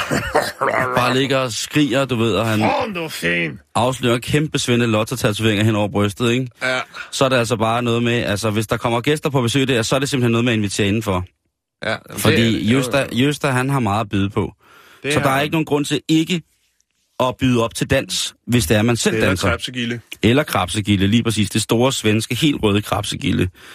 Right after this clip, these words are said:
Speaker 2: Stort og sviner og lugter af snaps. Øhm, der er også, hvad hedder det, nogle ting, som man skal vide i forhold til, hvis man bliver opdaget, det er, at langt de fleste mennesker jo ikke vil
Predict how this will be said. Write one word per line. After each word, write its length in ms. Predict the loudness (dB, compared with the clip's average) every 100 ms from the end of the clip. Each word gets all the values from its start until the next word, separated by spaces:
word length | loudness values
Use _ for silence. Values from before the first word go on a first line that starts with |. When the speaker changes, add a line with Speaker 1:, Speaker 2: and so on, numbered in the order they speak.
| -20 -20 -20 -18 -6
Speaker 2:
Stort 320 | 0 2 2
og 60 | 0
sviner 340 | 2 2 2
og 60 | 2
lugter 300 | 0 -2 -4
af 60 | -4
snaps. 440 | -6 -6 -6 -8 _ 0
Øhm, 580 | 2 4 0 -2 -4 -8 _ -16 -16 -18 -20 _ _ _ _ -4
der 60 | -2
er 40 |
også, 400 | -2 -4 -8 -10 _ _
hvad 140 | -2 0
hedder 200 | 0 -2
det, 400 | -2 -2 -2 -2
nogle 160 | -2
ting, 340 | -2 -4 -4 -6
som 160 | -2
man 140 | 0 -2
skal 160 | -2 0
vide 340 | 2 2 0
i 60 | -2
forhold 320 | -2 -2 -2
til, 120 | -2
hvis 180 | -2 0
man 100 | 0
bliver 140 | 0
opdaget, 300 | 0 0 0
det 120 | 0
er, 60 | 0
at 80 | 0
langt 180 | -4 -6
de 60 | -4
fleste 280 | -4 -2 -2
mennesker 280 | -2 0
jo 40 | 0
ikke 320 | 0 0 -4 _ -4
vil 280 | 2 2